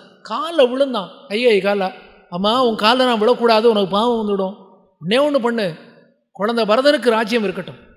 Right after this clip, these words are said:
அவன் என் குழந்தை தானே, சந்தோஷமா இருக்கட்டும். ஆனா ராமனை எதுக்காக காட்டுக்கு போகணும்னு சொல்ற? அயோத்தியில ஏதோ ஒரு மூலையில ஒரு குடிசையை கட்டின்னு குழந்தை ராமன் இருக்கட்டும்,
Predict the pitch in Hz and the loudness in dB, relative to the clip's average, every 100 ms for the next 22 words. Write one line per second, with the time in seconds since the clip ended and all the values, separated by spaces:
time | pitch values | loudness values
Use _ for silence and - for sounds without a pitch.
0 | _ _ _ _ _ _ _ 175 233 226 | _ _ _ _ _ _ _ -6 -2 0
1 | 240 240 240 240 214 196 170 - - _ | 0 0 2 0 -2 -4 -10 -18 -20 _
2 | _ - 196 285 294 294 262 254 202 190 | _ -10 -6 0 0 2 0 0 0 -6
3 | 170 143 - _ _ 262 254 202 208 233 | -10 -14 -20 _ _ -4 -2 -2 -4 -8
4 | - - - - 170 254 359 381 330 285 | -18 -20 -20 -10 -6 -6 -4 0 2 0
5 | 226 302 302 262 247 285 254 226 233 240 | -2 0 2 0 -4 -6 -6 -6 -6 -8
6 | 202 185 190 - _ _ _ _ _ _ | -8 -10 -12 -14 _ _ _ _ _ _
7 | _ _ _ _ _ _ _ _ _ _ | _ _ _ _ _ _ _ _ _ _
8 | _ _ - 196 247 262 233 233 190 165 | _ _ -8 -2 0 0 0 -2 -2 -4
9 | - - 160 175 247 311 285 226 214 208 | -10 -20 -10 -6 -4 -2 -2 -2 -2 -2
10 | 240 190 233 240 285 233 202 214 240 208 | -4 -6 -10 -6 0 0 0 -4 -4 -4
11 | 220 208 202 233 202 190 196 185 | -4 -4 -4 -6 -6 -6 -4 -6